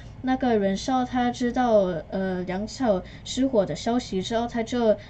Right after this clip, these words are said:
派了一部分的军队就跑去那个，呃，就跑去营救，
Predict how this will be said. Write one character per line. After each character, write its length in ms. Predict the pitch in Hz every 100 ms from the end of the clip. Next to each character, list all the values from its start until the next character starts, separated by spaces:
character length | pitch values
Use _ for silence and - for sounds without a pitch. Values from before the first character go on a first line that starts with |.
| -
派 200 | - 285
了 100 | 226
一 140 | 185 190
部 180 | 254
分 300 | 226 254 233
的 120 | 202 185
军 280 | - 220
队 240 | 220 240 208
就 400 | 226 226 214 202
跑 240 | - 175
去 440 | - - 226 208 190 - - - -
那 120 | 233
个， 500 | 226 220 208 185 - -
呃， 420 | - 208 262 214 202
就 220 | 247 247
跑 220 | 240 208
去 480 | - 247 247 220 -
营 220 | 196 190
救， 340 | 190 233 214